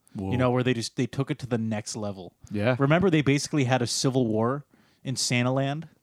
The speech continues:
Speaker 1: Mm-hmm.
Speaker 2: It was awesome. It was badass.
Speaker 1: Whoa, yeah, I do remember that. Do you think, uh, were, were elves dying in that movie? Is there a lot of death in that movie?
Speaker 2: Could have been, man. Those were different times.
Speaker 1: I don't remember.
Speaker 2: They, like,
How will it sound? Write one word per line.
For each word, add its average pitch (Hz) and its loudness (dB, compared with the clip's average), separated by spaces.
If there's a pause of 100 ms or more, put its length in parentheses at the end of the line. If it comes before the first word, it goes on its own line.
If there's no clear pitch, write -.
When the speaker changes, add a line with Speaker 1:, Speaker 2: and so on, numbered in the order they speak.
(260)
Speaker 1:
Mm-hmm. 143 -2 (380)
Speaker 2:
It 139 -6
was 123 -2
awesome. 131 0 (120)
It 123 -8
was 113 -4
badass. 123 2
Speaker 1:
Whoa, 123 6
yeah, 107 2
I 104 2
do 104 4
remember 107 0
that. 92 -6 (720)
Do 127 -2
you 127 6
think, 147 2
uh, 117 4 (160)
were, 131 2
were 127 2
elves 139 2
dying 104 2
in 160 2
that 165 2
movie? 180 4
Is 147 2
there 208 4
a 269 4
lot 123 4
of 117 0
death 101 2
in 143 0
that 139 4
movie? 151 2 (720)
Speaker 2:
Could 139 -4
have 110 -6
been, 120 -2
man. 101 -4
Those 120 0
were 113 -8
different 110 -4
times. 101 -6
Speaker 1:
I 123 2
don't 127 4
remember. 104 2
Speaker 2:
They, 131 2
like, 135 0